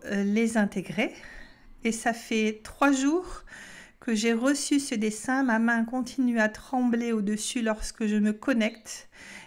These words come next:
et je ressens déjà un mieux-être. Je recommande ces dessins. Ensuite, euh, une autre personne qui me met : « J'ai eu la chance d'avoir un atelier avec un dessin actif de l'âme.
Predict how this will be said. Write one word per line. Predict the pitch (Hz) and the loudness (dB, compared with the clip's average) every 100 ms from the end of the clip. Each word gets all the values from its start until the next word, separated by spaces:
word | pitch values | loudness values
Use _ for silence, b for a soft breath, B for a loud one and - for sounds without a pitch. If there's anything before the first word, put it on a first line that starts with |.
| B | B
et | 214 | 0
je | 202 | 2
ressens | 220 214 269 269 - 294 | 0 2 0 0 0 0
déjà | 254 226 247 247 | 2 2 2 4
un | 220 | 4
mieux-être. | 214 214 226 208 165 - - - - - B B B | 6 6 4 0 -6 -8 -12 -14 -16 -20 B B B
Je | 196 233 | 0 2
recommande | 220 208 208 226 226 | 2 0 2 2 0
ces | 190 | -2
dessins. | 170 165 - 143 147 - - - B B B B | -4 -4 -6 -8 -10 -16 -18 -16 B B B B
Ensuite, | 214 208 214 - - 240 233 - 226 | 2 2 0 -4 -2 -4 -4 -6 0
euh, | 202 202 202 202 202 196 196 196 208 | 2 2 2 2 2 2 2 0 0
une | 208 214 | 2 2
autre | 208 - 214 | 2 -2 -4
personne | 202 - - 240 240 240 233 | -4 -4 -2 0 2 2 0
qui | - | 2
me | 208 202 | 2 4
met : « | 202 220 233 247 247 | 4 2 2 4 2
J'ai | 226 214 | 2 2
eu | |
la | 214 214 | 4 2
chance | - 233 233 233 - | 0 0 0 -2 -2
d'avoir | 208 208 214 | 0 2 4
un | 214 | 4
atelier | 214 214 202 208 226 | 4 2 0 2 2
avec | 214 202 208 | 0 0 0
un | |
dessin | 208 208 - | 0 0 2
actif | 202 - 220 | 0 0 -4
de | 196 | -2
l'âme. | 196 214 285 269 | 2 4 2 0